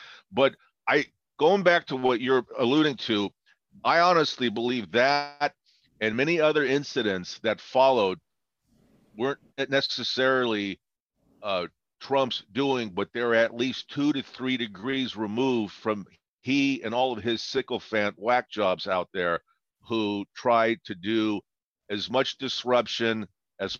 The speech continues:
possible. And, you know, he, he himself, I call him President Clown, the grandstander,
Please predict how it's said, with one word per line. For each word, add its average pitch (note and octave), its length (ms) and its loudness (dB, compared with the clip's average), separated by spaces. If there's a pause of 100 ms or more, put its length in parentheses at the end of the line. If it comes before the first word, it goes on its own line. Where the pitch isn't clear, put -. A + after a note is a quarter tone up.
possible. G2 760 0 (720)
And, G2+ 540 0 (300)
you C3+ 140 0
know, G2 300 0 (360)
he, B2 500 -4 (480)
he C#3 300 0
himself, C3 680 0
I A#2 120 -2
call A#2+ 240 0
him G#2+ 120 -4
President A2 500 -4
Clown, A2+ 500 0
the G2 80 -10
grandstander, G2+ 920 -2